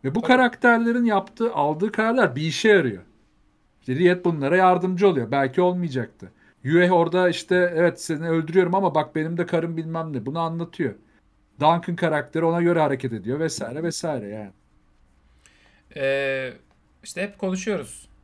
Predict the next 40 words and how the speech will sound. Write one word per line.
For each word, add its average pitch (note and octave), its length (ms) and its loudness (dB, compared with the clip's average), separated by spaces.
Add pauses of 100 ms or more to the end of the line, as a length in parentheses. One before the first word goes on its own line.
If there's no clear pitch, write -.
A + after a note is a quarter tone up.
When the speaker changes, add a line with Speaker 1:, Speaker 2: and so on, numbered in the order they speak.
Speaker 2:
Sinema G#3+ 500 -2
dili F3 200 -8
diye F3+ 140 -2
bir D#3+ 60 -12
şey E3+ 200 -8
var B2 120 -6
gerçekten. - 520 -16 (220)
Yani C3+ 260 -10
sinema F3+ 400 -4
dili F#3 220 -6
de F#3+ 220 0 (840)
yani D#3 200 -8
artık - 300 -8
bunun E3+ 220 -8
derslerine F3+ 480 -2
mi F3+ 60 -4
bakması C3+ 380 -8
lazım A#2+ 300 -8
barka-, A#2 420 -10
bazı A#2 240 -10
arkadaşlar? A#2 380 -14
Ne D3 60 -14
yapması C#3+ 340 -10
lazım C#3+ 280 -6
bilmiyorum. C#3 300 -10
Yani A#2+ 160 -10
Dune D3 240 -12
bunun E3 120 -10
için E3 220 -14
bence D#3+ 200 -10
çok E3+ 240 -14
iyi C3 80 -16
bir B2+ 60 -12
örnek. A2+ 160 -10
Aslında C#3+ 320 -10
Green F3 200 -6
Knight'ın, F3+ 380 -4 (100)
Green F#3+ 200 -6
Knight'ın F#3+ 280 -8
ko-, F#3 200 -12